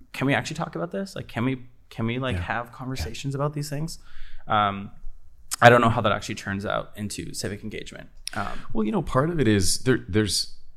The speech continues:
Speaker 2: no silver lining about the floods and the fires,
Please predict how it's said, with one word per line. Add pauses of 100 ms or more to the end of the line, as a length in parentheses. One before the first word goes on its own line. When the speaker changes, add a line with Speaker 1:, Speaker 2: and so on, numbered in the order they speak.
(100)
Speaker 2:
no
silver
lining (480)
about
the
floods
and
the
fires,